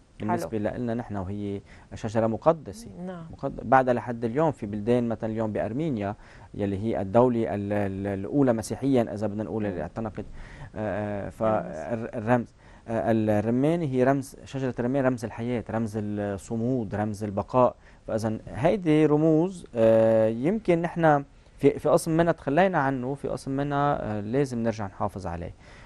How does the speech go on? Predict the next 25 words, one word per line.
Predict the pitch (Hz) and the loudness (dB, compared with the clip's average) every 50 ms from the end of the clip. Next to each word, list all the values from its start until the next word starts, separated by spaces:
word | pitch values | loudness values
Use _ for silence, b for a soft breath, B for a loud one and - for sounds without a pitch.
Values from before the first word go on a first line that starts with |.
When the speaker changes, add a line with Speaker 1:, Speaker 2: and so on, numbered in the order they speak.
| B B - - | B B -14 -10
Speaker 1:
آه، | 107 104 104 101 101 101 101 101 101 101 101 104 107 110 107 | -6 -6 -4 -4 -4 -4 -4 -4 -4 -4 -6 -6 -8 -8 -8
دائما | 107 107 127 156 131 143 151 143 | -4 0 2 2 2 2 0 -2
نحن | 143 131 - 135 127 | -4 -4 -4 -4 -4
عنا | 120 143 143 135 | -2 -2 -2 -2
مثلا | 135 139 135 - 127 123 127 - - 120 | -4 -4 -4 -4 -6 -6 -6 -6 -6 -6
المذبح | 117 120 135 139 - - 127 131 127 - - - _ _ _ - - - - - | -4 -2 -4 -4 -4 -2 -2 -2 -2 -4 -8 -20 _ _ _ -20 -20 -18 -12 -8
ميلة | 113 117 127 123 120 113 - | -6 -4 -4 -4 -6 -8 -8
ال-، | 104 107 104 107 107 104 104 101 90 98 104 | -10 -10 -8 -8 -8 -8 -8 -8 -8 -10 -8
جهة | 104 123 120 117 110 | -6 -6 -6 -6 -6
الشرق. | - - - - 117 - - - - - - - - - | -8 -10 -6 -6 -6 -6 -8 -12 -20 -20 -20 -20 -10 -8
Speaker 2:
مم. | 196 190 196 185 180 165 160 B B B B - | -6 -4 -4 -6 -6 -10 -14 B B B B -10
Speaker 1:
آه، | 107 104 101 101 101 101 101 98 98 98 98 98 104 98 - - - - - | -8 -6 -4 -4 -4 -6 -6 -6 -6 -8 -8 -8 -10 -12 -14 -16 -16 -14 -12
يعني | 117 104 101 107 107 98 | -10 -8 -6 -6 -6 -4
هيدي | 120 139 139 131 127 | -4 -2 -2 0 0
بعض، | 113 127 151 165 139 - 107 | 2 4 4 4 4 2 -2
يعني | 107 104 110 | -6 -4 0
من | 120 151 185 185 | 0 2 2 4
الرموز | 165 127 120 127 127 131 131 127 110 - - | 2 2 2 2 2 2 2 0 -2 -4 -8
اللي | 98 107 104 101 104 - | -8 -6 -4 -4 -4 -4
بدي | - 113 101 104 113 | -4 -6 -6 -6 -6
أقولها، | - 123 131 120 117 113 | -4 -4 0 2 2 2
يعني | 110 107 104 107 104 | 2 0 -2 -4 -6
بي-، | - 120 123 127 | -4 -4 -2 -2
بمجتمعنا | 113 117 117 120 120 117 113 110 - - 113 117 123 120 117 110 107 104 - 95 | 0 0 0 0 0 0 -2 -4 -4 -4 -2 0 2 2 0 0 -4 -6 -6 -6
ال-، | 101 98 95 98 | -6 -8 -6 -6